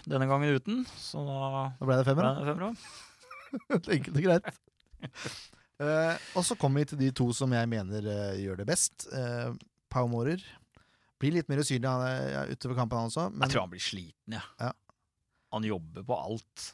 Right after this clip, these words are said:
Speaker 2: Og det han gjør med ball, er så bra.
Speaker 1: Ja, det virker som nå har jo Mårer har slitt litt i sesongoppkjøringa, men det virker som nå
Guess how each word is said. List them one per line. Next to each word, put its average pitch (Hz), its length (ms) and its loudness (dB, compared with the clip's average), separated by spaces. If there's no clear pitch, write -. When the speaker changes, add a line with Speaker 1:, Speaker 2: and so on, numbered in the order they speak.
Speaker 2:
Og 139 100 4
det 123 100 4
han 135 120 4
gjør 104 280 -2
med 143 80 0
ball, 143 240 2
er - 180 -6
så 160 100 2
bra. 160 200 2
Speaker 1:
Ja, 185 240 10
det 214 100 10
virker 175 260 8
som 180 160 4
nå 156 80 8
har 147 300 10
jo 139 80 10
Mårer 117 260 2
har 113 160 4
slitt 101 560 -4
litt - 160 -10
i 113 80 0
sesongoppkjøringa, 104 880 0
men 113 160 -2
det 113 220 -2
virker 95 340 -6
som 113 160 -4
nå 107 60 -2